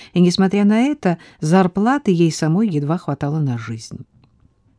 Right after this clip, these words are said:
«Вы могли бы выйти за богатого».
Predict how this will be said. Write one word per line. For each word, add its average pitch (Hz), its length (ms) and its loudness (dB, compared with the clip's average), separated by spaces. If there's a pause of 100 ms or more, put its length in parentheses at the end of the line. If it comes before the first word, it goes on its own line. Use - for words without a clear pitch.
(320)
«Вы 233 500 2
могли 240 300 0
бы 226 120 0
выйти 202 520 -2 (220)
за 135 240 -2
богатого». 120 560 -6